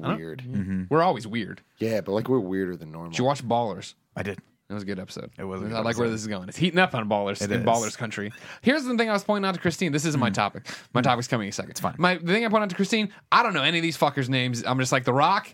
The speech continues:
Speaker 1: and then the guy who works at the truck dealership, and that other guy who's fucking the mom.
Speaker 3: Yeah. I don't know their names yet either.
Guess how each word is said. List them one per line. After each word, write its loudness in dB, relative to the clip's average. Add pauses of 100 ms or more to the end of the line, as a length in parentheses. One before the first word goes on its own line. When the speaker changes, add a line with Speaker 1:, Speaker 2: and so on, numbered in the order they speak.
Speaker 1:
and 0
then -2
the 0
guy 4
who 2
works 0
at 2
the 0
truck 2
dealership, 2 (160)
and 0
that 4
other 4
guy 2 (100)
who's -2
fucking 2
the 2
mom. 2 (640)
Speaker 3:
Yeah. 2 (240)
I 6
don't 6
know 4
their 2
names -2
yet 0
either. -4